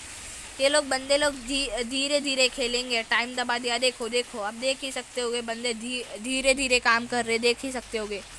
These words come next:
अभी तीन सेकंड तक ही काम करेंगे धीरे धीरे। ओ भाई, अभी भाई बंदे जल्दी जल्दी कर रहे हैं काम। ओ भाई, bomb फूट गया, ले भाई, बंदे को मारना है भाई, मार, मार।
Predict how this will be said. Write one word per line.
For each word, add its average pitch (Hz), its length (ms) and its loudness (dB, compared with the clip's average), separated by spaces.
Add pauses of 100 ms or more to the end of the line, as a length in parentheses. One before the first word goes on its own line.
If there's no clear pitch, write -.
(400)
अभी 247 140 -4
तीन 277 240 -4
सेकंड 285 340 2
तक 277 140 2
ही 285 80 -2
काम 247 240 2
करेंगे 233 360 -4
धीरे 226 260 -4
धीरे। 202 260 -8
ओ 240 220 2
भाई, 208 200 -8 (280)
अभी 233 220 -6
भाई 208 280 -8 (540)
बंदे 240 280 -4
जल्दी 240 300 -2
जल्दी 233 240 -2
कर 202 180 -6
रहे 226 120 -4
हैं 226 100 -6
काम। 214 240 -8 (880)
ओ 269 120 6
भाई, 254 240 0
bomb 233 340 -4
फूट 220 280 -8
गया, 196 280 -6
ले 240 300 0
भाई, 180 200 -12 (960)
बंदे 226 340 0
को 277 140 2
मारना 226 400 -2
है 277 80 2
भाई, 262 300 0
मार, 240 300 0
मार। 262 320 2